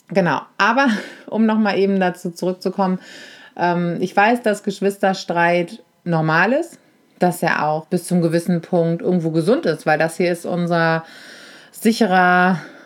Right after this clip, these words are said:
Hafen, das hier ist unsere Hut, unsere Familie. Hier lernen wir miteinander zu leben. Hier lernen wir Dinge wie streiten und vertragen und sich entschuldigen. Und hier lernen wir, wie vielleicht jemand reagiert, wenn ich jetzt nicht teile. Also das sind auch so Punkte, ich, ähm,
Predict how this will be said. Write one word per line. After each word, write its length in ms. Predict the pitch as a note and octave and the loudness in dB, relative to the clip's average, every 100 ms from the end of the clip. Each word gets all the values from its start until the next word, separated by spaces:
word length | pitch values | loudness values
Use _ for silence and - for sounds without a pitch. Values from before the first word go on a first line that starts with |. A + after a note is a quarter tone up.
| - - | -20 -6
Hafen, 480 | - F#3+ A3+ F3 D#3 | 0 2 2 -2 -2
das 180 | D#3 E3+ | -2 0
hier 120 | F3 | -2
ist 100 | E3+ | -2
unsere 320 | F3+ E3+ E3+ | -2 -2 0
Hut, 200 | E3+ G3 | 0 0
unsere 300 | - E3+ F3 | -2 -4 -4
Familie. 760 | E3+ E3+ F3 G3 F#3+ D#3 D3+ - | -4 -2 0 2 2 0 -2 -4
Hier 280 | G3+ F3+ F3+ | -2 0 2
lernen 500 | F3 F3+ F3+ F#3 F3 | 2 0 0 0 0
wir 260 | E3+ F3+ E3+ | 0 0 0
miteinander 540 | E3+ E3+ E3+ E3+ E3 | -2 -4 -4 -4 -4
zu 160 | - F3 | -4 -2
leben. 240 | E3+ G3 | 2 4
Hier 80 | G3 | 4
lernen 300 | G#3 G#3+ G3+ | 4 4 4
wir 80 | F#3+ | 2
Dinge 320 | F3 F3 D#3+ | 2 0 -2
wie 80 | E3 | -6
streiten 640 | - D#3+ E3+ F3+ E3+ D#3+ | -2 2 2 0 -4 -4
und 160 | E3 | -4
vertragen 720 | E3 E3+ - E3 E3 F3 E3 D#3 | -4 -4 -2 0 2 0 -4 -6
und 120 | D#3 | -6
sich 160 | D#3 | -4
entschuldigen. 640 | F3 E3 - G3+ F3 D#3+ D#3 | -4 -2 2 2 2 0 -4
Und 200 | D3+ D#3+ | -6 -8
hier 320 | - F3 F3 | -2 0 2
lernen 500 | E3 E3+ E3+ F3+ E3 | 2 0 0 -2 -2
wir, 640 | D#3 E3 E3 D#3+ D#3+ D#3+ D#3+ | -2 0 2 2 0 -2 -4
wie 220 | C3 C#3 | -4 -2
vielleicht 360 | C3 D#3 D3+ D3+ | -2 0 0 2
jemand 320 | E3 D#3 D3 | 0 0 0
reagiert, 420 | E3+ E3 E3 G3 | 2 2 2 0
wenn 160 | G#3 G3+ | 0 0
ich 80 | G#3 | 0
jetzt 160 | A3+ | -2
nicht 240 | C4+ F4 - | -2 -4 -4
teile. 500 | F#3 D3+ D3 C#3 D3 - | -2 0 0 -2 -4 -4
Also 200 | E3 E3 | 0 0
das 100 | D#3+ | 0
sind 80 | F3 | -2
auch 120 | E3+ | 0
so 120 | F#3 | -2
Punkte, 400 | E3 E3+ D#3 E3 | -2 -2 -2 -2
ich, 260 | D3 D3 - | -4 -6 -8
ähm, 500 | D#3+ C#3+ C#3+ D3 | -6 -6 -6 -8